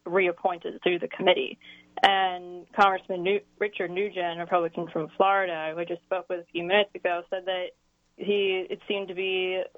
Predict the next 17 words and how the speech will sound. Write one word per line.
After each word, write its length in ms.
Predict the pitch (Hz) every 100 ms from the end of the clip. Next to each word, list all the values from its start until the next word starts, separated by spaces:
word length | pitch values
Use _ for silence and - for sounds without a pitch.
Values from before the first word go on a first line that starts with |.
| -
options 560 | 175 - 185 190 190 175
were, 140 | 175 202
options 380 | 202 - 214
were 100 | 180
left 300 | 175 180 -
open 280 | 208 240 165
that 120 | 165
he 160 | 165 175
might 340 | 165 165 185
be 200 | 196 185
reappointed 500 | 175 170 165 180 175
to 80 | 170
the, 400 | 160 156 - -
to 80 | 190
the 60 | 175
committee, 520 | 175 165 180 - -
but 300 | 170 165 165